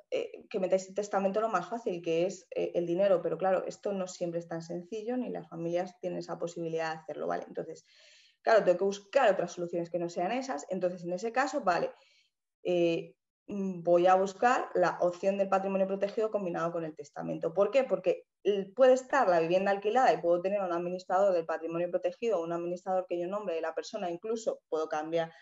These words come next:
puede ser el propio tutor, puede ser un administrador que le ayude, administrador con tutor, hay muchas,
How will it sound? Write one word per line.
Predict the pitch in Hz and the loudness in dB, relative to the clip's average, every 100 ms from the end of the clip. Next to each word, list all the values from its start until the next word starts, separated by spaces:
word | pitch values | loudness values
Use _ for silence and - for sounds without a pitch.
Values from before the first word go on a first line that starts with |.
| _ _ _ | _ _ _
puede | 165 | 0
ser | - 170 | 2 2
el | |
propio | 165 170 175 | 2 0 0
tutor, | 226 190 185 | 2 4 6
puede | 180 170 | 4 2
ser | 175 | 0
un | |
administrador | 165 165 170 170 165 165 | -2 -2 -2 0 0 2
que | |
le | 208 | 0
ayude, | 208 185 175 180 180 - - | 0 0 2 0 0 -8 -2
administrador | 180 175 170 170 165 165 | 0 0 -2 2 0 2
con | 180 | -2
tutor, | 208 - 180 | -2 2 4
hay | 185 | 4
muchas, | 208 226 226 - | 0 -6 -8 -14